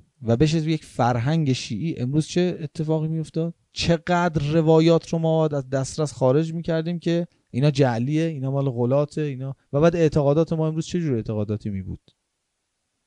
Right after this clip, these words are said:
اما اونجور نشد، بالعکسش شده، اصلاً کسی به گوشش نخورده این مطلب. با اینکه وقتی یک عالمی، مثلاً فرض بفرمایید مرجع اعلای شیعه می‌شه، مردم عادی رو نگاه نکنید،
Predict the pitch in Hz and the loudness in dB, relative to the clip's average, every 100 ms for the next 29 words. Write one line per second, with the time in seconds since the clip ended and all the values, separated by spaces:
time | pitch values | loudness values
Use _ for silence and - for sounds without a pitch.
0 | _ _ - 110 135 120 139 160 175 - | _ _ -2 4 4 4 2 2 0 0
1 | - - 120 113 110 151 - 104 - 113 | -6 -8 -8 -6 -4 -4 -6 -10 -10 -10
2 | 110 110 _ _ - 165 - 175 190 147 | -10 -14 _ _ -6 -6 -6 -4 -2 -2
3 | 139 175 185 - 185 180 156 135 143 175 | -2 -2 -2 -4 -4 -2 2 2 2 -2
4 | 123 104 - - 123 - - _ _ _ | -4 -10 -12 -14 -14 -18 -20 _ _ _
5 | _ _ _ _ _ _ _ _ _ _ | _ _ _ _ _ _ _ _ _ _
6 | _ _ 123 123 117 180 208 - 220 226 | _ _ 2 2 4 0 -2 0 2 0
7 | - _ _ 120 117 - 123 123 123 - | -4 _ _ -8 -8 -6 -4 -4 -4 -4
8 | 123 123 123 127 127 120 113 _ _ _ | 0 0 0 -2 -2 -4 -8 _ _ _
9 | - 123 - 143 160 139 139 131 131 143 | -6 -6 -2 0 0 0 -4 -4 -4 -4
10 | 139 131 123 120 127 127 123 117 120 123 | -2 -2 -2 -2 -4 -4 -6 -4 -2 -2
11 | 123 - 107 120 123 123 151 175 202 208 | -4 -8 -8 -8 -6 -6 -4 -4 -4 -6
12 | 139 123 131 180 185 143 131 196 185 160 | -4 -2 0 -2 0 -2 0 -2 0 0
13 | 196 233 185 143 107 | 0 0 -2 -2 -4